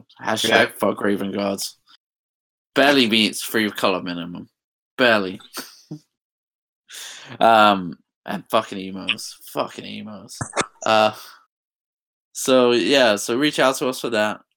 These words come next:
Speaker 1: Um, also reach out to us if you've got, like, an upcoming event you want shouted out.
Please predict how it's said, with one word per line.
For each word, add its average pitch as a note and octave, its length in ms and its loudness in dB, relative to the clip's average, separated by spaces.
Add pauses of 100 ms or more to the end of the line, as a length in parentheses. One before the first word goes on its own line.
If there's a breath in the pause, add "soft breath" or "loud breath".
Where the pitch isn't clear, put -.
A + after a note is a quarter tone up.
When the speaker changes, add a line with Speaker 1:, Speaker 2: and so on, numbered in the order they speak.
(120)
Speaker 1:
Um, F#2 460 -6
also B2+ 380 0
reach B2+ 260 -2
out A#2+ 200 2
to B2 120 -2
us A#2 220 0
if G2+ 120 -6
you've A2 200 -6
got, G2 220 0
like, F2 220 -2 (460)
an D3 80 2
upcoming E3+ 460 2
event B2+ 300 0
you A#2 140 0
want G#2+ 160 0
shouted G#2 420 2
out. F2 300 0